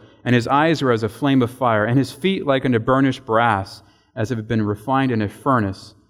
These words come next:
and his voice as the voice of many waters." And so imagine there you are, you're John, <laughs> you receive this message, you begin to, to hear, and you turn around and you see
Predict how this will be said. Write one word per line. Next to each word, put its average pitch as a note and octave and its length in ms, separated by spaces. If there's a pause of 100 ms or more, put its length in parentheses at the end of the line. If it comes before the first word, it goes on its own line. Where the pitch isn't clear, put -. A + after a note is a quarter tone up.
(240)
and A#2 100
his G#2+ 140
voice C3+ 460
as A2+ 180
the A2+ 100
voice A#2 440
of G#2+ 180
many A2+ 500 (640)
waters." G2 640
And A2+ 100
so - 80
imagine C#3+ 360
there C#3 160
you E3+ 180
are, C#3 100
you're A#2+ 140
John, A2+ 640
<laughs> - 60
you B2+ 140
receive F3+ 360
this D3+ 200
message, A#2+ 440
you B2 100
begin C#3 340
to, A#2+ 160 (800)
to B2 100
hear, C3+ 680
and C3 140
you A#2+ 60
turn F3 200
around D#3+ 360
and B2 100
you A#2+ 80
see D3+ 280